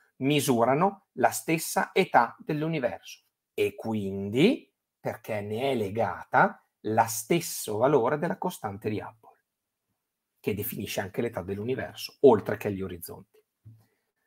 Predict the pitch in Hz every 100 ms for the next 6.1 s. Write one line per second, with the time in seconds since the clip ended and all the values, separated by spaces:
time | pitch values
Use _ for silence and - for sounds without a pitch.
0 | _ - 240 247 190 156 143 131 127 120
1 | 120 120 123 120 _ - 123 120 120 107
2 | 98 90 - - 101 - - - 131 127
3 | 131 156 - 120 - 233 160 117 113 147
4 | 254 - 135 120 131 160 131 104 110 123
5 | 196 220 - 131 113 117 113 147 190 233
6 | -